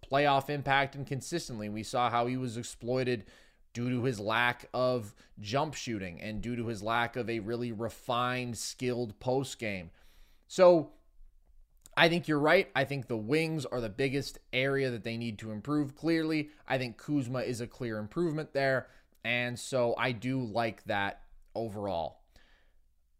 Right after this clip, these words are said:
Let's talk about one of the stranger teams in terms of their approach to free agency that we're hearing.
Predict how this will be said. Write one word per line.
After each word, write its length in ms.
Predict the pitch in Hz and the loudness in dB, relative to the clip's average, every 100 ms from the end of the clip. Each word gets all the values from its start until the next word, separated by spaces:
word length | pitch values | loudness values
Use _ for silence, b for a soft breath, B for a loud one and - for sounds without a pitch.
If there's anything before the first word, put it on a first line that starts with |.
| - | -6
Let's 340 | 135 269 392 | 6 6 6
talk 300 | - 285 254 | 6 6 8
about 320 | 226 202 156 135 | 8 8 8 4
one 160 | 165 | 2
of 80 | 156 | 2
the 80 | 135 | 0
stranger 920 | - - 147 147 147 113 110 98 - _ _ _ _ _ _ | -4 -4 -2 -2 -2 -2 -2 -4 -8 _ _ _ _ _ _
teams 600 | - 151 139 131 123 113 | -8 -4 -2 -2 -2 -4
in 100 | 120 | -6
terms 300 | 113 131 120 | -6 -6 -6
of 80 | 107 | -4
their 160 | 117 113 | -2 -2
approach 320 | 110 120 107 | -2 -4 -4
to 80 | 117 | -10
free 220 | - 120 | -6 -2
agency 380 | 110 101 107 117 | -2 -4 -6 -6
that 180 | 107 - | -6 -4
we're 120 | 107 | -6
hearing. 480 | 110 117 117 117 | -6 -4 -4 -4